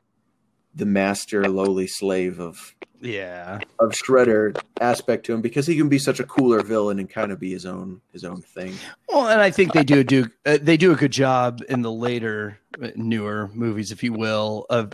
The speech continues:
Speaker 2: he, he is a little more his own person. He's not
Speaker 1: Mm-hmm.
Speaker 2: as, as, uh, submissive there.
Speaker 1: Yeah. So that, those are my complaints with Baxter Stockman in this original series.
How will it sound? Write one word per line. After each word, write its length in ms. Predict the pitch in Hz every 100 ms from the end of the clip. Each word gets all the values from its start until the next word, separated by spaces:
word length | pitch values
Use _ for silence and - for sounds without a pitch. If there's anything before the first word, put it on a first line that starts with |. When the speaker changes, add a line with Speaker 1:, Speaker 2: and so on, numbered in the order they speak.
| -
Speaker 2:
he, 220 | 135 190
he 160 | 175 202
is 100 | 143
a 60 |
little 240 | 143 131 123
more 340 | 123 117 117 104
his 200 | 127 117
own 140 | 110
person. 480 | - 98 - - -
He's 260 | 107 113
not 220 | 120 107 104
Speaker 1:
Mm-hmm. 120 | 101
Speaker 2:
as, 260 | 139 - -
as, 320 | 110 123 117
uh, 260 | 104 - 117 _ _
submissive 480 | - 104 98 - 104
there. 160 | - 107 - _ _ _ _ _
Speaker 1:
Yeah. 300 | - 95 87 - - - - - - - _ _ _ _ _ _ _ _
So 260 | - 170 175
that, 220 | 202 214
those 220 | 196 202
are 80 | 185
my 100 | 151
complaints 480 | 139 127 - 117 113
with 100 | -
Baxter 340 | 110 107 - 92
Stockman 520 | - 95 85 80 69
in 80 | 65
this 200 | 62 62
original 340 | 60 - 58
series. 420 | - 55 50 -